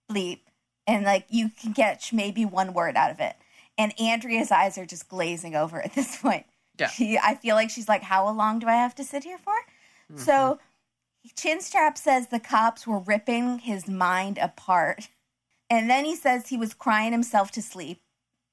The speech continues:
Speaker 1: in jail. And sh-, Andrea's like, "You were literally crying?" He's like, "On a roll of toilet paper as my pillow."
Speaker 2: And
Speaker 1: And
Speaker 2: then he holds up
Speaker 1: people, uh, he fakes like he's sleeping, having sweet, yeah.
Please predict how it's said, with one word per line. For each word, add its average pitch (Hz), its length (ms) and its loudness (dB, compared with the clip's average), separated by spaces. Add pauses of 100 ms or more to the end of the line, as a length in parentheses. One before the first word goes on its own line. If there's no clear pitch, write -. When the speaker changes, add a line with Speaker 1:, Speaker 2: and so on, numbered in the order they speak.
(120)
Speaker 1:
in 202 160 -4
jail. 160 480 0 (640)
And 214 160 2
sh-, - 220 -8
Andrea's 220 440 -2
like, 214 180 2
"You 220 120 -6
were 226 120 -4
literally 233 500 -2
crying?" 220 540 0 (640)
He's 226 240 0
like, 208 260 4 (280)
"On 233 180 4
a 226 60 4
roll 233 300 2
of 220 100 -2
toilet 214 380 0
paper 190 320 -2
as 170 320 2
my 185 140 0
pillow." 180 520 -2 (360)
Speaker 2:
And 208 100 4
Speaker 1:
And 214 100 2
Speaker 2:
then - 80 2
he 147 120 -2
holds 180 600 -2
up 165 260 2
Speaker 1:
people, 294 340 4 (320)
uh, 226 180 4
he 254 200 -6 (120)
fakes - 680 -4 (360)
like 226 240 0
he's 240 240 -6
sleeping, 226 600 -4
having 214 320 0
sweet, - 600 -8
yeah. 214 420 2